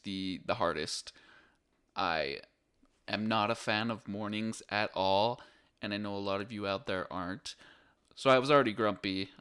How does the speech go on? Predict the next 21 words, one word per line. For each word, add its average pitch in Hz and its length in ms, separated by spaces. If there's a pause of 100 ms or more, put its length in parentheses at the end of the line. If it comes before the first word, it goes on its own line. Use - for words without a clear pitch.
I 95 220
was 98 640
not 92 640 (440)
feeling 107 460
very 98 320
good 95 600
at 90 200
the 92 60
time. 92 460 (580)
I 123 80
get 143 180
to 143 80
work, 110 340
and 101 160
everything 113 920 (680)
was 117 220
off 98 200
on 90 120
the 90 80
wrong 82 240
foot, - 400